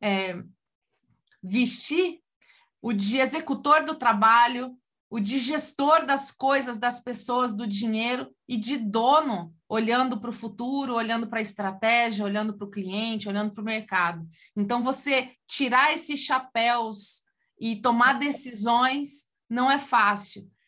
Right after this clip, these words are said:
E, e a gente tenta trazer mais conteúdo pra ajudar nas tomadas de decisões. Basicamente é isso, né? Quando a gente sabe o que a gente tá fazendo, a gente toma decisões assumindo os riscos. Claro, não existe decisão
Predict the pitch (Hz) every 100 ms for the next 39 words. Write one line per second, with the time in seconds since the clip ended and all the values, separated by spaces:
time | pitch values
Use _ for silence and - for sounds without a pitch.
0 | _ - 202 208 208 208 202 185 - -
1 | - 240 240 254 254 269 285 294 311 262
2 | 254 240 202 208 220 214 214 202 226 240
3 | 247 - 240 240 269 262 277 349 - 302
4 | 330 285 302 240 247 320 359 392 - 349
5 | 285 269 247 226 247 226 196 151 - -
6 | - _ _ - 220 320 285 269 240 233
7 | 240 - 185 170 - - _ _ - 214
8 | 214 240 247 254 262 - 262 277 269 254
9 | 240 214 226 226 214 202 226 277 285 302
10 | _ _ _ - 190 226 226 254 254 247
11 | 247 247 220 233 247 262 - 262 254 247
12 | 302 247 240 285 - 247 - 220 240 247
13 | 233 226 196 240 226 214 208 220 202 208
14 | 214 202